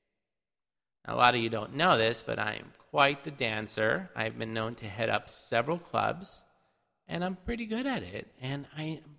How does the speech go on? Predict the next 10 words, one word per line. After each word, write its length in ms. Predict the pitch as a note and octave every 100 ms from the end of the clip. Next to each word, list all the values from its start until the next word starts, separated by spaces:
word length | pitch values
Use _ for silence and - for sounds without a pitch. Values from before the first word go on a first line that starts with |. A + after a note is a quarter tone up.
| _
pretty 220 | A3 C4
good 280 | D#3+ F3+ A#3
at 140 | D3
watching 400 | A#2 C3+ - B2+
football 520 | - G#3 G#3+ G#2 G#2
as 180 | G#2 G#2+
well. 520 | A#2 - - - B2+ - _ _ _ _ _ _
You 120 | A2
know, 420 | A2 G#2 G#2 -
I 160 | - G#2